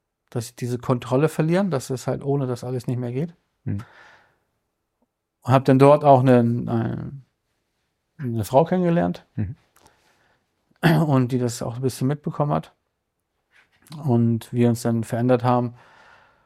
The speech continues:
Speaker 1: und vermeintlich dann darin die Lösung gesucht haben, dass wir weggehen. Und ich hab dann eine Anstellung bekommen im Produzieren. Also ich hab dann, ähm, selber produziert und Vertrieb gemacht, Destillate und Weine und so. Also ich bin noch dichter eigentlich rangekommen.
Speaker 2: Mhm.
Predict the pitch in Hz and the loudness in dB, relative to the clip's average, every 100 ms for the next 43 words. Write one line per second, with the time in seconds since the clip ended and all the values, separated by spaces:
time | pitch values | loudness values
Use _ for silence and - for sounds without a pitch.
0 | _ 123 113 123 135 170 170 143 156 147 | _ -4 2 6 6 6 4 2 2 2
1 | 139 131 143 127 143 147 147 135 135 - | 4 4 4 4 4 4 0 -2 -4 -4
2 | 123 120 131 120 131 139 151 135 123 127 | -4 -4 -4 -2 -2 -2 -4 -4 -4 -2
3 | 127 131 123 120 131 - 127 120 117 - | -2 -2 -2 -2 -2 -2 -2 -2 -6 -2
4 | 120 123 127 117 - 127 120 - 143 98 | -2 -2 -8 -10 -2 -2 -2 -4 -4 -4
5 | 113 107 117 117 117 - - - - - | -8 -8 -8 -6 -6 -8 -20 -20 -20 -20
6 | _ - 117 113 120 139 139 123 120 143 | _ -8 -6 -4 -6 -10 -14 0 4 6
7 | 127 120 135 120 - 131 131 127 120 113 | 6 2 -2 -4 -4 -2 -2 -4 -10 -12
8 | - 123 - 131 - 113 113 - - 110 | -12 -14 -8 -6 -4 -4 -4 -8 -10 -8
9 | - 113 117 117 - 113 113 110 113 110 | -6 -2 -2 -2 -6 -6 -6 -4 -6 -6
10 | 117 120 117 110 - 120 143 160 - 117 | -10 -8 -6 -6 -4 0 2 2 0 -6
11 | - 110 113 110 - 113 117 - - 120 | -4 -6 -6 -8 -10 -10 -12 -12 -6 -6
12 | 101 113 127 | -4 -2 -2